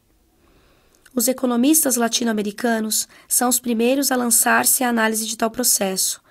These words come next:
a quem se juntam sociólogos e alguns educadores. A noção e a prática do planejamento se instauram.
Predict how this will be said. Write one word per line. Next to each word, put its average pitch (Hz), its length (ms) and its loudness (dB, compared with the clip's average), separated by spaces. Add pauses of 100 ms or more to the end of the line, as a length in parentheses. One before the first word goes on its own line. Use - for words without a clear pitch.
(280)
a 202 100 -2
quem 226 180 -4
se 214 200 -2
juntam 240 500 -2
sociólogos 247 720 -2
e 262 40 0
alguns 233 280 -2
educadores. 208 880 -4 (1120)
A 220 80 0
noção 220 380 2
e 254 80 2
a 226 60 0
prática 226 480 2
do 220 80 -4
planejamento 226 720 -2
se - 160 0
instauram. 190 600 0